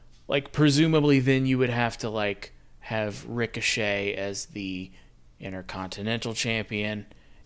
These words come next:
and Theory as the United States Champion,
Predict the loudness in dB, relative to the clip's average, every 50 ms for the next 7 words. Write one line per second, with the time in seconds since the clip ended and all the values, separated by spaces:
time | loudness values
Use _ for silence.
0 | -14 -8 -6 -6 -6 -6 -6 -8 -8 -8 -8 -8 -8 -8 -8 -8 -8 -8 -8 -6
1 | -6 -6 -6 -6 -6 -4 -4 -4 -4 -4 -4 -6 -6 -8 -10 -14 -18 -20 -20 -20
2 | -20 -20 -20 -20 _ -20 -20 -20 -20 -20 -20 -20 -20 -10 -6 -4 -4 -2 -2 -2
3 | -2 -2 -2 -2 -2 -2 0 2 2 2 2 0 0 -2 -2 -6 -14 -20 -20 -20
4 | -20 -8 -2 2 2 2 2 2 2 2 4 4 4 4 4 2 0 0 0 0
5 | 0 0 0 -2 -4 -2 0 0 0 0 -2 -4 -4 -2 -2 -2 -4